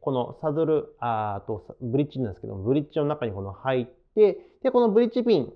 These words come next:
で、えー、止められていると思います。で、ピーッとあって、ボールエンドがあると。先っぽの丸ですね。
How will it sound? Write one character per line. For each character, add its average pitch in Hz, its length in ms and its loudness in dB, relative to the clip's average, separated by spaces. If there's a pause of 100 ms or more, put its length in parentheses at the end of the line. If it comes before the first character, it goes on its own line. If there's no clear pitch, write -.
で、 214 400 2 (100)
え 117 240 -2
ー、 - 20 -18
止 143 60 -8
め 135 140 0
ら 127 120 2
れ 120 80 -2
て 120 120 -2
い 120 40 2
る 113 100 -2
と 117 80 -4
思 107 140 -4
い 104 40 -8
ま 104 200 -10
す。 - 220 -20 (460)
で、 214 80 -2
ピ 226 320 0
ー - 40 0
ッ 220 80 -10
と 208 100 2
あ - 40 2
っ - 120 -16
て、 175 120 4
ボ 143 240 6
ー 143 40 6
ル 139 100 4
エ 135 40 2
ン 123 80 0
ド 131 100 0
が 135 180 4
あ 107 60 -4
る - 160 -10
と。 - 180 -16 (840)
先 - 180 -10
っ - 20 -6
ぽ 123 140 -6
の 107 80 -6
丸 113 200 -2
で 110 100 -4
す - 120 -20
ね。 98 100 -18